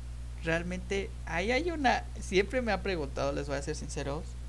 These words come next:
eh, siempre me han preguntado, "Oye, Isra, ¿realmente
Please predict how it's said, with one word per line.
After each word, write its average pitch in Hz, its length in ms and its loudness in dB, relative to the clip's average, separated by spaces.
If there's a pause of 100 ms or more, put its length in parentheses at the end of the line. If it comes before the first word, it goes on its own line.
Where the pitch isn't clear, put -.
eh, 139 920 -4 (1300)
siempre 165 280 -4
me 165 80 -2
han 156 60 -4
preguntado, 151 360 -2
"Oye, 202 180 0
Isra, 196 400 -2 (500)
¿realmente 165 760 -2